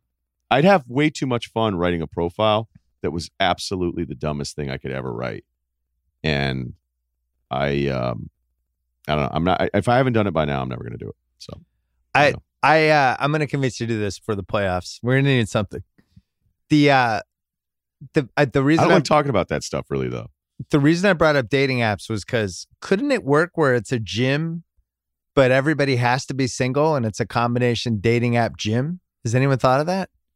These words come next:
Speaker 2: Did I just come up with a billion dollar idea?
Speaker 1: Yeah, I, you know, the problem that I would have is I'd be like, "Hey, this is messing up my workout. I gotta join a different gym."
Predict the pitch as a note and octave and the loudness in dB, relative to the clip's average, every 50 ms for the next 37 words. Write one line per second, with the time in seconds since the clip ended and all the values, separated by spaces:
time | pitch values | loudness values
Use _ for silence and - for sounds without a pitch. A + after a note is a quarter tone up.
0 | _ _ _ _ _ _ _ _ _ _ _ _ _ _ A#2 B2+ C#3 D3 D#3+ C#3+ | _ _ _ _ _ _ _ _ _ _ _ _ _ _ 2 2 2 2 -2 -6
1 | - - D#3 C#3+ C#3+ C#3+ - D3 A#2+ G#2 - B2 B2+ C3 C3 C3 C3+ B2+ B2+ B2+ | -2 0 2 2 2 2 2 0 0 0 0 0 2 2 2 2 2 2 2 2
2 | B2 A#2+ A2 F#2+ A2 A#2+ D3+ F3 F3 - _ _ _ - _ _ _ _ - _ | 0 0 0 0 0 0 0 -2 -4 -8 _ _ _ -20 _ _ _ _ -20 _
3 | _ _ _ _ _ _ _ _ _ _ _ _ _ _ - _ _ _ _ _ | _ _ _ _ _ _ _ _ _ _ _ _ _ _ -20 _ _ _ _ _
4 | _ _ _ _ _ _ _ _ _ _ _ _ _ _ _ _ _ _ _ _ | _ _ _ _ _ _ _ _ _ _ _ _ _ _ _ _ _ _ _ _
5 | _ _ _ _ _ _ _ _ _ _ _ _ _ _ _ _ _ _ _ - | _ _ _ _ _ _ _ _ _ _ _ _ _ _ _ _ _ _ _ 2
6 | D3+ D3+ D#3 D3+ C3+ - - A#2 - - - C#3 D#3 E3 C#3+ D3 C3 - F3+ G3+ | 4 6 6 6 4 2 2 -2 -4 -2 0 2 2 2 0 -2 -4 0 2 2
7 | A3 A#3 A3+ G3+ F3+ B2 - C3 D3+ E3 E3 D3 C#3 C3+ A#2+ A2+ G#2+ G2+ G#2 A#2 | 2 4 4 2 2 4 4 4 4 4 2 0 2 2 4 4 2 2 0 -2
8 | A#2 A#2 A#2 A#2 A2 G2+ F#2+ - A#2 G#2+ G2+ F#2+ - - F#2 F#2 E2+ - F#2+ E2 | -2 -2 0 0 0 0 0 -2 -2 -2 -2 -4 -6 -6 -6 -6 -4 -4 -6 -6
9 | D2+ D#2 D2 C#2+ D#2 D2+ D2 - C#2+ C2+ C2 C2 C2 B1+ B1+ - - - C#2 B1+ | -4 -4 -4 -2 -2 -4 -4 -4 -6 -6 -4 -6 -8 -8 -10 -12 -10 -8 -6 -6
10 | B1+ A#1+ B1+ B1+ - B1 - - C2+ B1+ A#1+ | -6 -8 -10 -12 -14 -14 -12 -10 -10 -10 -10